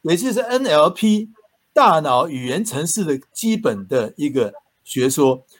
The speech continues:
也就是发现天赋人格的形象，养成天然恒心毅力，能够产生新的宇宙价值、人生价值观，全球共通的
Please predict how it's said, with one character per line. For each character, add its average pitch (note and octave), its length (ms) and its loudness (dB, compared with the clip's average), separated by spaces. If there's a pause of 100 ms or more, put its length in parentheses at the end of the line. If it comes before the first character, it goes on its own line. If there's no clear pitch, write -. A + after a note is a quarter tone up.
(120)
也 D3+ 120 0
就 B3+ 140 2
是 G#3+ 140 2
发 B3+ 280 4
现 B3 380 2 (240)
天 C4 260 2
赋 B3 280 -4
人 D3 280 -2
格 D#3+ 200 2
的 D3+ 120 2
形 C3+ 300 -6
象， D3+ 320 0 (200)
养 B2+ 220 0
成 D#3+ 300 0
天 A3+ 260 4
然 D#3 320 0 (360)
恒 E3+ 200 2
心 G#3+ 260 0
毅 F#3+ 160 -2
力， D3 220 -4 (320)
能 E3 160 -4
够 F#3 200 4
产 B2+ 300 -6
生 G3 160 4
新 C4+ 260 -2
的 G#3+ 140 4
宇 C3+ 160 -4
宙 G3 240 0
价 F#3+ 240 -2
值、 D3 180 -10
人 D3+ 160 -4
生 G#3 160 2
价 F#3+ 160 4
值 C#3 160 -6
观， D#3 280 0 (280)
全 G#3 240 0
球 E3 240 0
共 F#3 300 0
通 G3 260 0
的 D#3 300 -2